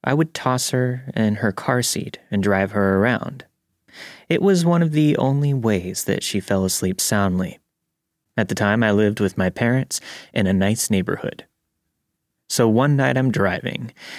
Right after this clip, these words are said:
and my girl had finally fallen asleep.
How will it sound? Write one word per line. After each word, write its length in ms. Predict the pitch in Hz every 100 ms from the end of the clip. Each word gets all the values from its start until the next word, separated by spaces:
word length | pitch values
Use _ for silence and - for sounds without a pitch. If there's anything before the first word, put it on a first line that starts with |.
| - -
and 140 | 131
my 100 | 147
girl 300 | 147 151 156
had 180 | 156 156
finally 480 | - 113 104 101 110
fallen 400 | 113 95 90 92
asleep. 520 | 92 - 135 113 -